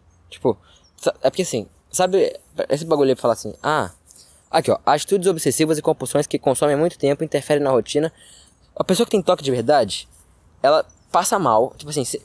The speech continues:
mentalmente. Se aco-, se, por exemplo, sabe quando você tá andando na rua assim, que você era pequeno, você fica, ah, eu não vou pisar na linha, sabe, da calçada, do passeio?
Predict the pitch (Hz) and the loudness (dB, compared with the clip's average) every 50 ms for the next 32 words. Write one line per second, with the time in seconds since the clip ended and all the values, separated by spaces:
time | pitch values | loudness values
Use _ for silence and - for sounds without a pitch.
0 | - - - - _ _ - 127 143 165 180 185 175 131 110 107 123 - - - | -12 -20 -20 -20 _ _ -8 -2 0 0 2 2 2 0 0 -2 -4 -6 -8 -16
1 | - _ _ _ _ _ _ _ - - - - 170 165 - 185 - 135 - 180 | -16 _ _ _ _ _ _ _ -18 -12 -2 -2 -2 0 0 -2 -2 0 -2 -2
2 | 160 - 175 156 139 - - 196 - - - 214 175 - 151 - 143 131 120 113 | 0 0 0 -2 -2 -2 -2 -2 -2 -2 -4 -8 -6 -6 -4 -2 0 0 2 2
3 | 123 117 107 107 117 117 110 - 151 139 117 107 _ _ - - 123 113 - - | 0 0 0 -2 -4 -4 -4 -4 -4 -6 -6 -6 _ _ -2 0 0 0 0 -4
4 | - - - 143 117 131 123 - - 139 139 - - 143 139 127 113 117 139 165 | -8 -4 -2 -2 0 -2 -4 0 0 0 0 0 -4 -4 -4 -2 -2 0 0 0
5 | 180 175 156 135 165 160 151 135 123 123 110 - - - 160 160 147 113 110 113 | 0 0 0 0 2 2 2 2 2 0 -2 -4 -2 0 0 0 0 2 0 0
6 | 101 - - 104 - - 190 143 104 95 - - - _ _ _ _ _ - 117 | 0 2 0 -2 0 2 0 0 -2 -4 -12 -16 -20 _ _ _ _ _ -6 -6
7 | 120 - - 110 - - 165 131 110 | -4 -2 -2 -2 0 2 2 2 2